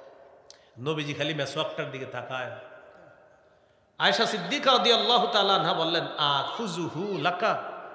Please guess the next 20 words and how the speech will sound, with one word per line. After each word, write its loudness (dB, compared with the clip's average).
হুজুর -4
আমি 0
কি -6
মেসওয়াকটা -2
আপনাকে -2
এনে -2
দিব?" -2
আশারা 0
বিরাসিহি, -4
নাম, 0
কথা 0
বলতে -2
কষ্ট -4
হচ্ছিল, -2
মাথা 0
নাড়িয়ে -2
বললেন, -6
"হ্যাঁ, -6
মেসওয়াকটা -8
দাও।" -10